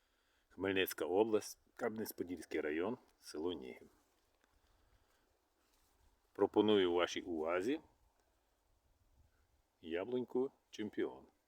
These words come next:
Тільки що її спробував, вже повністю дозріла, треба знімати. Вона в нас йде як не рання,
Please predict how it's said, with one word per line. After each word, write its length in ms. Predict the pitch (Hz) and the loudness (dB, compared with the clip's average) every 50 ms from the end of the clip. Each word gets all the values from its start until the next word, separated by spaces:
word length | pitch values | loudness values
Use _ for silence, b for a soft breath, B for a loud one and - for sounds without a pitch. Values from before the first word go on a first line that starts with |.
| _ _ _ _ _ _ _ _ _ _ _ _ _ _ _ _ _ _ _ | _ _ _ _ _ _ _ _ _ _ _ _ _ _ _ _ _ _ _
Тільки 320 | - 113 101 90 - 87 | 0 0 0 0 0 -4
що 160 | - - 95 | -4 -4 -4
її 380 | 87 85 82 85 85 80 80 78 - _ _ _ _ _ _ | -4 -4 -4 -4 -4 -4 -6 -6 -8 _ _ _ _ _ _
спробував, 680 | - - _ - 95 95 95 95 107 117 131 147 160 165 - _ _ _ _ _ _ _ _ _ _ _ _ _ _ _ _ _ _ _ _ _ - | -20 -20 _ -4 -2 -2 0 0 2 4 4 4 2 2 -2 _ _ _ _ _ _ _ _ _ _ _ _ _ _ _ _ _ _ _ _ _ -6
вже 160 | 87 90 87 | -2 -2 -2
повністю 560 | - - 98 98 101 117 120 104 - - 113 | 0 0 0 2 2 0 -2 -4 -4 -4 -2
дозріла, 520 | 98 107 101 87 80 76 76 73 73 71 - - _ | 0 0 0 0 -2 -4 -6 -6 -8 -10 -12 -18 _
треба 320 | - - 90 87 98 101 90 | -6 -4 -2 0 0 0 -2
знімати. 500 | 95 95 85 73 65 - - - - - _ _ _ _ _ _ _ _ _ _ _ _ _ _ _ _ _ _ _ _ _ _ _ _ _ _ _ _ _ _ _ _ _ _ _ _ _ _ _ _ b b b b b b b b _ | -2 -6 -8 -8 -10 -12 -16 -18 -20 -20 _ _ _ _ _ _ _ _ _ _ _ _ _ _ _ _ _ _ _ _ _ _ _ _ _ _ _ _ _ _ _ _ _ _ _ _ _ _ _ _ b b b b b b b b _
Вона 260 | 85 85 87 95 107 | -8 -4 -2 0 0
в 80 | 113 107 | 2 2
нас 200 | 98 95 87 85 | 2 0 0 0
йде 320 | 80 85 95 104 117 - - | 2 4 4 4 4 2 -2
як 440 | 92 90 92 - - - - - _ _ _ _ _ _ _ _ _ _ _ _ _ _ _ _ _ _ _ _ _ _ _ | 0 0 0 0 -2 -6 -14 -18 _ _ _ _ _ _ _ _ _ _ _ _ _ _ _ _ _ _ _ _ _ _ _
не 220 | - 95 90 87 87 | -8 -4 -2 0 0
рання, 560 | 90 92 107 123 135 135 131 131 131 127 127 | 2 2 2 2 2 0 0 -2 -2 -4 -6